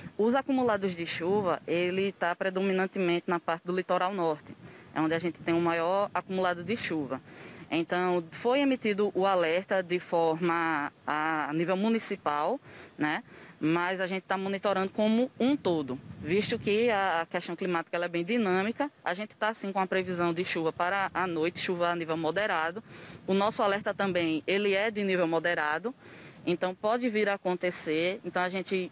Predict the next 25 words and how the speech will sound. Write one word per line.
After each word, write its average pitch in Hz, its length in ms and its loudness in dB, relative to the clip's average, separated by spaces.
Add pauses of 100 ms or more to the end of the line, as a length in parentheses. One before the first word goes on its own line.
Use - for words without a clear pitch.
emitiu 220 440 0
um 247 100 2
alerta, 185 460 0
um 180 60 0
S 180 200 -4
M 180 180 2
S 165 460 -2
aos 165 240 2
moradores, 165 720 0 (400)
é, 147 500 0
a 147 60 -2
toda, 180 480 0
toda 185 280 -2
a - 20 -12
população 175 440 0
que 202 120 -4
é 208 100 -2
cadastrada 175 840 -2
pelo, 156 300 -2
pra 156 160 -4
receber 156 460 -4
esse 170 180 -4
S 156 220 -4
M 151 160 0
S. 151 380 -2